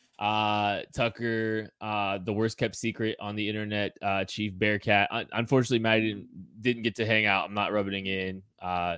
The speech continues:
you can take it as that if you'd like, though. Um,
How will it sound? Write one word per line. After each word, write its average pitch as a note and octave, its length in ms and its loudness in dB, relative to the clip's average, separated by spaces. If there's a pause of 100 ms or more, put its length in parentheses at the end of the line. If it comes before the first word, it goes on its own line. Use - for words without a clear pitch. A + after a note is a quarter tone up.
you G#2 120 -6
can G#2 160 -10
take A#2 260 0
it D3 100 -6
as F2 100 -8
that F2 180 -4
if F2 140 -14
you'd F2 100 -14
like, F#2+ 320 -2
though. G2 300 -2 (420)
Um, C3 480 12